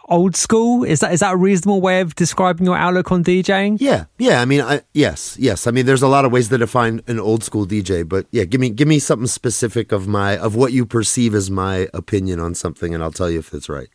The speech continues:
Speaker 1: Well, I mean, okay, so,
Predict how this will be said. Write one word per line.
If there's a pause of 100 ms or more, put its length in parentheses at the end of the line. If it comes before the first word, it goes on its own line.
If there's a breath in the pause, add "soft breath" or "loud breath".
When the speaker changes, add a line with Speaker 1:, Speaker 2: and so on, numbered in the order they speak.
(200)
Speaker 1:
Well,
I
mean, (420 loud breath)
okay, (240 loud breath)
so,